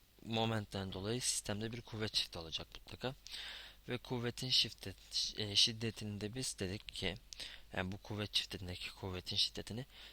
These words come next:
F eşittir on kilonewton biçimde seç-, seçelim. Şimdi, e, çoğu kişi şunu diyor,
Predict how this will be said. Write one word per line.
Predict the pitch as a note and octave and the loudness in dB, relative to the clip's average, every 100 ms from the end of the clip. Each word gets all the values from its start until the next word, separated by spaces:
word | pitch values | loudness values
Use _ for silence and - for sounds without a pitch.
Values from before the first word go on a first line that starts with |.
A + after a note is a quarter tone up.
| - | -4
F | D3 D3 | -2 2
eşittir | A#2 - G#2+ C3 - - - | 6 6 4 -4 -4 -18 -2
on | C3 D3 | 2 2
kilonewton | C#3 C3 A#2 A2 B2 | 2 0 0 0 -2
biçimde | A2 A2+ A2 | 0 0 0
seç-, | G#2 - - - | 4 6 4 0
seçelim. | - - F#2+ E2+ - - - - | 2 4 2 -2 -8 -8 -6 0
Şimdi, | - C#3 G2 - | 2 4 4 2
e, | G2+ G#2+ G#2+ | 2 2 2
çoğu | - C#3 | 0 0
kişi | B2 - | 2 4
şunu | A#2+ A#2+ A2 | 4 2 -2
diyor, | F#2 F#2 | -2 -6